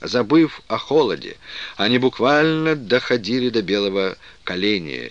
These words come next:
и в бешенстве выбирались из сугроба при виде Сен-Мурнара, который, свернувшись калачиком, преспокойно спит в двух шагах от них. И всё же... Настоящего спасателя из него не получилось,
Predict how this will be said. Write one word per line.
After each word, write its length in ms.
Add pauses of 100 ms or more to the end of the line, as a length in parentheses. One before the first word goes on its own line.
(120)
и 140
в 120
бешенстве 800 (220)
выбирались 800
из 140
сугроба 580
при 160
виде 480 (560)
Сен-Мурнара, 960
который, 400
свернувшись 600
калачиком, 680 (180)
преспокойно 540
спит 260
в 100
двух 200
шагах 380
от 160
них. 240 (180)
И 100
всё 440
же... 200 (840)
Настоящего 720
спасателя 840 (100)
из 200
него 240
не 140
получилось, 640